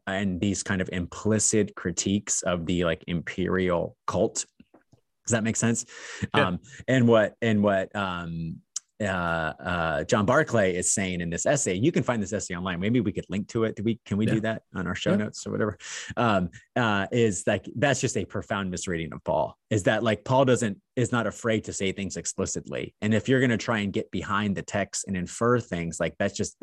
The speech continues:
Speaker 1: A, that's just a very weird way of reading scripture. And B, like, Paul is, talks about a lot of things that aren't very popular. So why would he not, why would he be afraid to talk about this thing? And, but the more substantive, more positive point that he is making is that Paul,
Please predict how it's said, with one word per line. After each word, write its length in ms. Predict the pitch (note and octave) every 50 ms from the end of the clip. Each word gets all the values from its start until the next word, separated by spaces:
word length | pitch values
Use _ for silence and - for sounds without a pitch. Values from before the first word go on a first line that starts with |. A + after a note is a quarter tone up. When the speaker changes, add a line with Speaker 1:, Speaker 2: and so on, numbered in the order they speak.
| - - -
Speaker 1:
A, 180 | A#2 C3 B2 A2
that's 220 | F#2+ G2 F#2 -
just 100 | - F#2
a 40 | F#2
very 200 | - G2+ G2 F2+
weird 280 | F2+ F#2+ F#2 F#2+ G2 F#2
way 160 | F#2 F2 E2+
of 80 | E2+ E2
reading 180 | E2+ D#2 E2+
scripture. 420 | F2 - - D3+ C#3+ - - - G2
And 180 | D2 F2 F2+ F2
B, 200 | G#2+ A2 G#2+ G#2
like, 220 | G2 F2+ E2 E2 - _ _ _ _ _ _ _ _ _ - - - _ _ -
Paul 260 | - - A#2+ B2 B2
is, 180 | A#2 G2 - - _ - E2 -
talks 260 | - A2+ G#2 - G#2
about 180 | E2 G2 G2
a 40 | F2+ E2+
lot 180 | F#2+ A2 A#2
of 80 | G#2 -
things 220 | A#2 A2 G2 D#2+
that 100 | F2+ F2+
aren't 140 | G2+ G#2+ E2
very 180 | F#2 G2 F#2+ F2+
popular. 420 | - G#2 G2+ - F2+ D#2+ A#1 -
So 140 | - - A2
why 160 | G2 G#2+ A2+
would 140 | B2 A#2+ A#2
he 60 | A2+
not, 180 | A2 G#2+ G2+ -
why 140 | G2 A2+ C3+
would 100 | C#3 C3
he 60 | B2+
be 140 | G#2+ A2+ A2+
afraid 300 | G#2+ - - A2 G#2+ F#2+
to 60 | -
talk 200 | - G2+ G2 -
about 180 | - - F2+ -
this 200 | - B2+ B2 -
thing? 180 | - C#2+ - - _ - - - - - B2+ -
And, 140 | D3+ D3 A#2+
but 160 | D#3+ D#3 -
the 80 | C#3+ C3
more 180 | C3+ D3 C3+
substantive, 640 | - - G3+ G#3 G3 C#3 C3+ A2 G#2+ G2+ G#2 G2 F2
more 160 | G2 G2 F#2+
positive 540 | - - A2+ A2+ A2+ G#2+ G#2+ G2+ F#2 F#2 -
point 240 | - G#2 F#2+ F2 -
that 100 | F2+ -
he 140 | G2 F#2 F2
is 100 | D2+ F#2+
making 440 | G2+ A2 C3 B2+ - G#2+ F2+ E2+
is 160 | E2 E2+ - -
that 220 | G#2 F#2 F#2+ -
Paul, 680 | - - - A2 C3 C#3 C#3 C3 B2 A2+ G#2+ G2 -